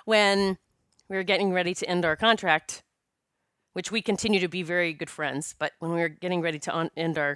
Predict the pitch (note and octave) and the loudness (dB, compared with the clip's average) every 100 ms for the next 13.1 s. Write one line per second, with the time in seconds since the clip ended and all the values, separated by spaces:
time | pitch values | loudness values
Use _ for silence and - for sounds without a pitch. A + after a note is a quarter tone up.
0 | - D#4 - D#3+ D3+ - _ _ D3 C#3+ | 0 -2 0 -2 -2 -6 _ _ -4 -4
1 | - - - - _ _ _ _ _ _ | -6 -14 -14 -20 _ _ _ _ _ _
2 | _ _ _ _ _ _ _ _ _ _ | _ _ _ _ _ _ _ _ _ _
3 | _ _ _ _ _ A3+ G#3+ - E4 F4 | _ _ _ _ _ -2 2 4 4 6
4 | D#4+ - B3 A3+ E3+ - - - - F#3+ | 2 4 6 6 6 2 -4 -14 -6 0
5 | F3+ F#3 G3+ A#3 G#3+ G3+ F#3+ F3 D#3 E3+ | 2 4 6 6 6 2 2 0 -4 -6
6 | D#3+ D#3 - - - - - F#3+ F3+ E3+ | -6 -6 -8 -8 -8 -8 -6 2 2 2
7 | G3+ G3 F3 D#3+ D3 D3 - _ _ _ | 2 2 2 0 -4 -6 -12 _ _ _
8 | _ _ _ - G3+ F#3 E3 D3 - _ | _ _ _ 4 4 4 0 -4 -8 _
9 | _ _ _ _ _ _ _ _ _ _ | _ _ _ _ _ _ _ _ _ _
10 | A3 A#3 C4+ C4 A#3+ B3 A3+ G3 F3 G#3+ | 6 8 8 6 4 4 2 2 2 2
11 | F#3+ F3 E3+ F#3 F3 E3+ F3+ - B3+ A3+ | 2 4 2 0 -2 0 0 2 4 4
12 | G3+ G3 F#3 F3 G#3 F#3 D#3+ D3+ - C#3 | 4 0 -2 -2 0 0 2 0 0 -2